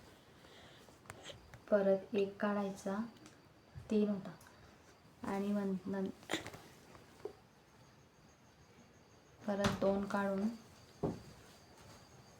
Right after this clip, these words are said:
पूर्ण दोन काढून घ्यायचे. असा आपल्याला असे एक साखळी धरून तीन खांब घ्यायचे आहेत. तर आपण त्यानंतर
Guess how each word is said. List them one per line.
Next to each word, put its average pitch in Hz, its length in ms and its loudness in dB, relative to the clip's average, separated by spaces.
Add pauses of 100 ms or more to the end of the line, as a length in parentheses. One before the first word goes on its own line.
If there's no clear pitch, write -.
(800)
पूर्ण 233 260 12
दोन 208 240 8
काढून 196 320 2
घ्यायचे. 175 400 -4 (360)
असा 214 420 6 (260)
आपल्याला 202 440 0
असे 202 500 2
एक 208 100 -2
साखळी 214 380 2
धरून 196 340 2
तीन 208 380 2
खांब 190 220 0
घ्यायचे 214 420 8
आहेत. - 220 -4 (800)
तर 208 100 8
आपण 208 420 6
त्यानंतर 196 680 2